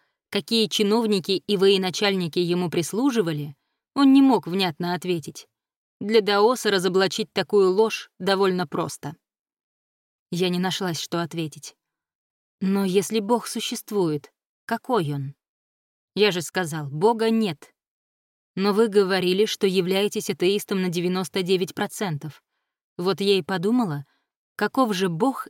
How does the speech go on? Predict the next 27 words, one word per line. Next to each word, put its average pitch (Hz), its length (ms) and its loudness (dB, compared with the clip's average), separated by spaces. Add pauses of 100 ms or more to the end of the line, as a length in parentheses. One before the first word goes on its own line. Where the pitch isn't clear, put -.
этого 214 340 -2
оставшегося 208 640 -4
процента? 147 680 -6 (1080)
Услышав 269 500 -2
моё 214 260 4
неожиданное 190 760 0
возражение, 175 800 -2 (300)
он 208 140 0
застыл 202 440 -2
с - 140 -8
улыбкой 214 560 -2 (420)
и 143 60 -12
какое-то 226 480 0
время 220 300 4
подумал, 202 560 0 (200)
а - 100 -2
потом 214 280 0
решительно 202 560 0
сказал: 151 520 -6 (1080)
«Бог 208 600 -2 (140)
любит 220 440 2
людей. 190 580 -2 (600)
А 185 100 -2
ещё 208 380 2
он 262 120 4
спасает 208 720 -2
людей 180 580 -2